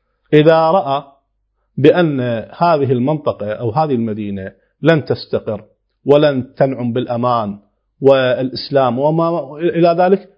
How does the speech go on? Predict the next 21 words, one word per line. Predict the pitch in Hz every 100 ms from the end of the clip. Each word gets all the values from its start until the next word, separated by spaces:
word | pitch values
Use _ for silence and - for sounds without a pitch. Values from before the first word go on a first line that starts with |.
| _
إذا | 143 151 147
لم | 151 175
تقضى | 175 - 139
على | 127 139
الحركة | 123 160 151
الفلانية | 135 131 131 120
التي | 104 98 101
فيها، | 95 _ _ _ _ _ _ _ _ _ _ _ _ _ _ _
وهذه | 160 180 190
الحركة | 160 180 180 180 180 175
فيها | - 170 156
رجال | 147 131 147 139 135 127
وفيها | 120 139 123 135 131 123
شيبة | - 131 131 131
وفيها | 127 123 131 123
كذا، | 127 123 127 - _ _
وتجي | 139 151 165
للمؤمن: | 170 160 156 156
"قال: | 147
'دول | 143 156
اقتلهم.'" | - 120 98